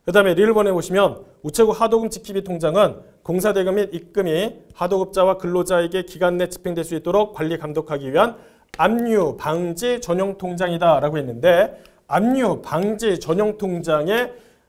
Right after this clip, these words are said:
우체국 하도급 지키비 통장이 안 들어가 있어요. 안 들어가 있어요. 그러니까 이게 옳지 않아요. 그러니까 만약에 이 문제를 갖다 시험장에서 맞닥뜨렸다라고 한다면 확실하게 아는 것부터 제거합니다. 그래서 리을번이 아니다라는 거예요.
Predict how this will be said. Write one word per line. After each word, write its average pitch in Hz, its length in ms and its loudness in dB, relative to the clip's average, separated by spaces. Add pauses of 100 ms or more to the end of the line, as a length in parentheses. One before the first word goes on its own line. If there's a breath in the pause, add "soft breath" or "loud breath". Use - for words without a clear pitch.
(120)
우체국 220 360 4
하도급 220 400 0
지키비 208 480 0
통장이 185 640 2
안 175 160 0
들어가 226 200 6
있어요. 131 580 -2 (200)
안 117 120 -16
들어가 113 160 -10
있어요. 76 200 -20 (560)
그러니까 190 220 4
이게 214 180 6
옳지 175 200 0
않아요. 160 240 2
그러니까 196 280 4 (200 loud breath)
만약에 226 480 2
이 202 100 -2
문제를 220 380 2
갖다 196 200 -2
시험장에서 196 520 -4
맞닥뜨렸다라고 151 640 -4
한다면 139 560 0 (120 loud breath)
확실하게 233 720 2
아는 240 420 2
것부터 226 720 4
제거합니다. 147 600 0
그래서 147 300 0
리을번이 214 460 0
아니다라는 131 600 -2
거예요. 71 160 -20